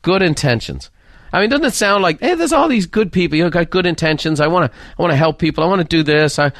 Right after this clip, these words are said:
wanna be a better father. I wanna be a better mother. I wanna be a better spouse. I wanna be a better parent. I wanna be a better boss. I wanna be a better employee. I wanna be better at my job. I wanna serve my customers better.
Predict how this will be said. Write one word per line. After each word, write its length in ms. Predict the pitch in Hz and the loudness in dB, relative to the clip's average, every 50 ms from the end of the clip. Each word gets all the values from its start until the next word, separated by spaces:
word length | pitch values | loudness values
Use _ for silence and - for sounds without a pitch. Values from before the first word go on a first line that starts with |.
| - - - | -18 -6 -2
wanna 140 | 165 196 202 | 0 0 0
be 120 | 175 185 | 2 0
a 60 | 190 | 0
better 240 | 160 - 175 175 170 | 2 2 2 2 0
father. 400 | 151 - 170 160 165 165 165 165 | 0 0 0 2 4 4 2 2
I 60 | 165 | 2
wanna 140 | 170 180 175 | 0 0 0
be 80 | 170 175 | 0 0
a 40 | 156 | 0
better 200 | 156 165 165 156 | 0 0 0 2
mother. 340 | 151 151 151 156 156 151 | 2 2 2 2 2 2
I 80 | 151 156 | 2 2
wanna 160 | 180 190 175 | 2 2 2
be 60 | 165 175 | 0 0
a 40 | 160 | 0
better 180 | 160 151 156 | 0 0 -2
spouse. 420 | 135 - - - 156 151 147 143 - | -2 -4 -2 0 2 2 2 0 0
I 60 | 165 | -2
wanna 140 | 185 202 185 | -2 0 0
be 100 | 170 175 | 0 0
a 60 | 160 | 0
better 180 | 160 156 143 | 2 0 0
parent. 440 | - - - 151 147 147 151 147 135 - - - - - - | -2 -2 -2 0 0 2 0 0 -2 -6 -18 -20 -20 -4 -2
I 40 | 175 | 0
wanna 120 | 202 196 | 0 2
be 80 | 180 180 | 2 0
a 60 | 175 | 2
better 200 | 160 165 160 151 | 2 2 0 0
boss. 400 | 139 143 143 143 147 147 131 - | 0 2 2 2 2 2 0 0
I 40 | 156 | -2
wanna 140 | 180 185 | -2 0
be 120 | 175 160 170 | 0 0 0
a 40 | 160 | 2
better 240 | 160 156 151 135 - - - - - | 2 2 0 0 -2 -8 -20 -10 -8
employee. 460 | - 135 - 151 156 151 151 151 151 | -6 -4 -2 0 2 2 2 2 2
I 60 | 151 156 | 2 2
wanna 160 | 175 175 165 | 2 2 2
be 120 | 160 156 | 0 0
better 300 | 147 135 156 156 156 151 | 0 0 0 0 2 0
at 160 | 143 131 - | 0 -2 -4
my 220 | - 139 135 135 131 | -4 -2 0 0 0
job. 360 | 120 135 135 135 135 139 131 | 0 0 2 2 2 2 2
I 40 | 131 | 2
wanna 160 | 139 165 151 | 0 0 0
serve 280 | 139 - - 160 160 147 | -2 0 0 0 0 0
my 100 | 147 139 | 0 -4
customers 480 | - - 160 151 - - 143 143 131 - | -2 -2 -4 -2 -2 -2 -2 -2 -2 0
better. 180 | 147 139 131 | -2 -2 -2